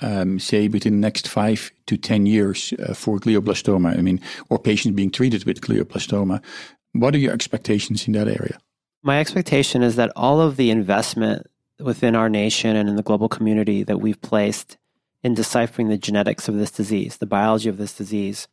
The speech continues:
Speaker 2: will start to pay dividends. We know more about this disease today than we ever have by orders of magnitude. Now the heavy lifting comes in terms of taking this information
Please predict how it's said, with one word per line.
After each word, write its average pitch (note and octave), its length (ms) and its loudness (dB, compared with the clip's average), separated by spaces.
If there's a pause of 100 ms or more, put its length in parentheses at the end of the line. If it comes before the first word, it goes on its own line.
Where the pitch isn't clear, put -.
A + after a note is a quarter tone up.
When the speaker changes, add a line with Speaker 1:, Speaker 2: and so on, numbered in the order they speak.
(140)
Speaker 2:
will A#2 80 -6
start A#2 220 -2
to - 80 -8
pay G2+ 180 -2
dividends. G#2 680 -4 (560)
We C#3 100 4
know D3 200 4
more A#2 520 4
about G#2 280 0
this - 180 -8
disease G#2 300 -2
today G2+ 260 0
than G2+ 160 0
we G2+ 160 -2
ever G#2+ 260 0
have G#2 440 -2
by A2 220 0
orders A#2 360 4
of G2+ 120 -2
magnitude. G2 680 -2 (540)
Now C3 440 2
the B2 80 -2
heavy A2 260 0
lifting G2+ 380 -2
comes G#2 560 -4
in A#2 120 -6
terms A2+ 280 -4
of G#2+ 80 -4
taking B2+ 400 -2
this A2+ 180 0
information A2+ 760 -4